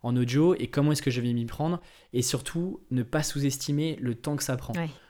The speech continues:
Speaker 1: Ça prend un temps monstrueux pour un retour sur investissement qui est très long, qui est pas toujours, euh, si rapide qu'on le pense. Et, et du coup, il faut être prêt aussi à, à y passer du temps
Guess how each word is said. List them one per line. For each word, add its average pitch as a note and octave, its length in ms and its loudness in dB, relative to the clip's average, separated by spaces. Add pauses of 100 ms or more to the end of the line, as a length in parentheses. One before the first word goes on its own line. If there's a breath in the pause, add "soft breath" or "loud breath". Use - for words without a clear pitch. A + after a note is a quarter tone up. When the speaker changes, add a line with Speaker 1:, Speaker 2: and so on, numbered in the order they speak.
Speaker 1:
Ça - 220 -4
prend - 540 -2
un A#2+ 100 -2
temps C3 440 -2
monstrueux C3+ 760 2 (360 loud breath)
pour B2+ 140 -2
un A#2 40 0
retour B2+ 260 0
sur - 120 -2
investissement A#2+ 480 0
qui A#2+ 200 -2
est G#2+ 80 -2 (240)
très - 240 2
long, D#3 280 2 (380 loud breath)
qui - 100 -8
est A2+ 60 -2
pas B2+ 160 0
toujours, C3 380 2
euh, A2+ 480 0
si - 200 -2
rapide A#2+ 280 -2
qu'on B2 100 -2
le A2+ 40 -2
pense. D#3 380 -4 (500 soft breath)
Et, A#2 340 -2
et - 20 2
du A#2+ 100 -2
coup, F3+ 120 0
il C#3 60 2
faut - 140 2
être A#2 120 2
prêt D#3+ 180 4
aussi C#3+ 320 4
à, B2+ 120 2
à G#2+ 220 -6
y A2+ 100 -2
passer B2 280 0
du A#2+ 140 -4
temps F3+ 260 0